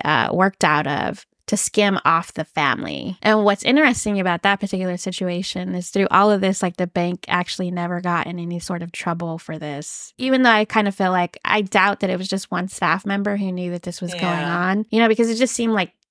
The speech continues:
Speaker 1: they
Speaker 2: It's
Speaker 1: had
Speaker 2: questionable for sure.
Speaker 1: Yeah, they had so many ties and, like, so much power, it seemed, over this area that I have a hard time believing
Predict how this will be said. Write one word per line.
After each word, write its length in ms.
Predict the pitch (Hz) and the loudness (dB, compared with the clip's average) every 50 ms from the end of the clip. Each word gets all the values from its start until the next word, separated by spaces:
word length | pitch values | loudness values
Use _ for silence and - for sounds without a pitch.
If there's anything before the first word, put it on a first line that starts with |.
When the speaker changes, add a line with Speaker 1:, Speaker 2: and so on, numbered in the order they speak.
| _ - | _ 0
Speaker 1:
they 60 | 208 | 2
Speaker 2:
It's 60 | 196 | 2
Speaker 1:
had 140 | 208 202 190 | 4 4 4
Speaker 2:
questionable 680 | 175 170 170 165 - - 175 165 160 160 160 156 156 160 | 4 2 0 -4 -8 -8 -8 -8 -6 -6 -6 -4 -6 -6
for 160 | 160 - 175 | -6 -8 -12
sure. 320 | 170 - - 170 160 160 165 | -12 -10 -10 -8 -8 -4 0
Speaker 1:
Yeah, 440 | - 254 254 247 254 277 277 240 226 | 4 4 6 6 6 6 4 4 2
they 80 | 220 240 | 2 2
had 200 | 247 262 240 - | 2 2 2 2
so 160 | - 254 254 | 2 2 4
many 340 | 262 269 277 269 262 254 208 | 4 4 4 4 4 2 0
ties 640 | - - - 220 214 220 220 233 240 247 233 214 | -2 0 2 4 6 6 6 4 4 2 0 0
and, 120 | 220 208 | 0 0
like, 160 | 196 180 175 - | 0 -2 -4 -2
so 140 | - 220 220 | -2 -2 0
much 220 | 220 208 - - | 0 -2 -4 -6
power, 640 | - - 220 208 208 202 196 190 185 185 180 - - - | -2 0 2 4 6 6 4 4 4 4 2 0 0 -2
it 140 | - 196 - | -4 -4 -4
seemed, 320 | - - 196 190 190 185 - | -4 -4 -2 -2 -2 -2 0
over 240 | - 190 185 185 180 | 0 2 2 2 0
this 220 | 180 185 - - | 0 -2 -2 0
area 480 | - 185 185 190 180 180 180 175 175 175 | 0 2 2 2 2 2 2 2 0 0
that 200 | 185 180 175 - - | 0 0 0 0 0
I 40 | 185 | 2
have 180 | 190 208 196 | 2 2 2
a 40 | 190 | 2
hard 220 | 180 185 190 180 | 2 2 0 0
time 240 | - - - 185 190 175 | 0 -2 -2 -2 0 2
believing 680 | 180 180 180 180 180 180 180 180 175 180 180 180 180 | 2 2 2 4 2 2 2 2 2 2 2 0 0